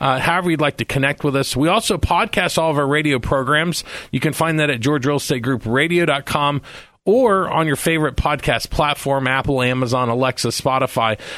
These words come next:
Uh, but, uh, Tyler, thankful to be here with you. Again, the Hometown Hero series, we've been,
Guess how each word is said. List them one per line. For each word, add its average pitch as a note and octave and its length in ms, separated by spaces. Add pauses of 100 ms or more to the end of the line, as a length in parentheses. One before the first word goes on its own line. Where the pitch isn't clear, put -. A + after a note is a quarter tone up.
(120)
Uh, C#3+ 220
but, C#3+ 340
uh, D3+ 160 (240)
Tyler, A#3 380
thankful G#3 340
to G3 60
be E3 160
here D#3 140
with D3+ 180
you. D3 80
Again, D3 240
the D3 80
Hometown E3 420
Hero E3 300
series, D#3 440
we've C#3 180
been, C#3 180